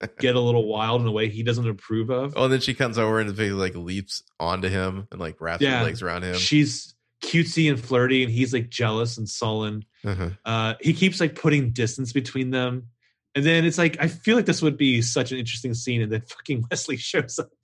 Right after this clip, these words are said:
Speaker 1: It is funny just to watch Sarah Michelle Gellar play the scene this way,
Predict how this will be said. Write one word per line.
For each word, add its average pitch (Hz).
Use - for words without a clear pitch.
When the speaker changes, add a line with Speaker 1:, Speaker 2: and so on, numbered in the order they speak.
Speaker 1:
It 135
is 160
funny 151
just 104
to 101
watch 87
Sarah 90
Michelle 85
Gellar 82
play 87
the 80
scene 82
this 76
way, 80